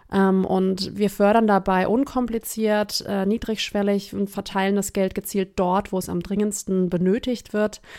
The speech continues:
wo auch, äh, staatliche Strukturen nicht ausreichen. Und ja, über die finanzielle Unterstützung hinaus wollen wir natürlich Aufmerksamkeit für engagierte Menschen vor Ort schaffen. Wir wollen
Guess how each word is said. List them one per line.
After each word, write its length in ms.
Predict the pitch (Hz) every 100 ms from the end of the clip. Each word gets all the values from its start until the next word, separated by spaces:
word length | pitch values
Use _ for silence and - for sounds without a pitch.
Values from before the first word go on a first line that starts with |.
| - - -
wo 160 | 196
auch, 400 | - 180 180 -
äh, 200 | - 180
staatliche 540 | 175 185 214 233 214 202
Strukturen 500 | - 202 226 214 208
nicht 200 | 202 -
ausreichen. 840 | 202 214 - 190 196 208 202 196 - - - - _
Und 440 | - 196 190 190 185
ja, 180 | 185 180
über 160 | 180
die 400 | 185 196 196 -
finanzielle 520 | - 202 185 196 214
Unterstützung 480 | 240 220 202 214 214
hinaus 640 | 180 180 180 196 247 247 -
wollen 200 | 196 202
wir 60 |
natürlich 420 | 196 - 196 185
Aufmerksamkeit 1040 | - 208 226 214 - 208 - 202 196 196 - - - - _
für 320 | - 226 233
engagierte 580 | 202 202 202 190 208 202
Menschen 320 | 190 196 202
vor 200 | 185 -
Ort 200 | 208 240
schaffen. 680 | - 214 202 208 202 202 196
Wir 140 | 185
wollen 480 | 190 190 185 185 160